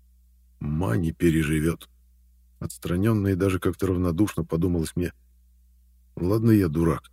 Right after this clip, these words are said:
но пацану-то еще жить и жить. «Живи, след!» проревело из резко раздувшегося пламени у дальней стены. «Тише, незачем так орать!»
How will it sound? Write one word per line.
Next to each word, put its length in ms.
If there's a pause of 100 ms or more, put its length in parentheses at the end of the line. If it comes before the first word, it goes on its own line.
но 80
пацану-то 540
еще 220
жить 280
и 40
жить. 320 (1080)
«Живи, 960
след!» 1000 (840)
проревело 540
из 180
резко 340
раздувшегося 680
пламени 480
у 80
дальней 360
стены. 440 (1000)
«Тише, 400 (300)
незачем 420
так 180
орать!» 300